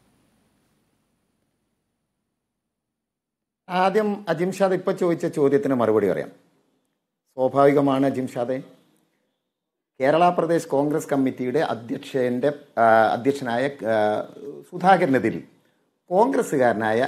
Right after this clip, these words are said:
യാക്കൂബ് അടക്കമുള്ളവർ കേസ് കൊടുക്കും. ആ കേസിൽ ഒരു വിധി വരുന്നു. ആ വിധി വരുമ്പോൾ സ്വാഭാവികമായി കോൺഗ്രസിന്റെ, ഏ, വിപരീത ദിശയിൽ നിൽക്കുന്ന സി പി എം, അവര്,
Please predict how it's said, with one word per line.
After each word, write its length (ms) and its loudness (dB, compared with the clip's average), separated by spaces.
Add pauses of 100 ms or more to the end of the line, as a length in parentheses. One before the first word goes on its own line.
യാക്കൂബ് 500 -2
അടക്കമുള്ളവർ 540 -6
കേസ് 160 -4
കൊടുക്കും. 280 -6 (840)
ആ 80 -2
കേസിൽ 420 -2
ഒരു 100 -2
വിധി 240 0
വരുന്നു. 240 2 (640)
ആ 140 2
വിധി 240 0
വരുമ്പോൾ 300 6
സ്വാഭാവികമായി 1000 2 (220)
കോൺഗ്രസിന്റെ, 880 -2
ഏ, 180 4 (140)
വിപരീത 420 4
ദിശയിൽ 400 -2
നിൽക്കുന്ന 380 -6
സി 180 -8
പി 160 -2
എം, 160 0 (300)
അവര്, 260 -2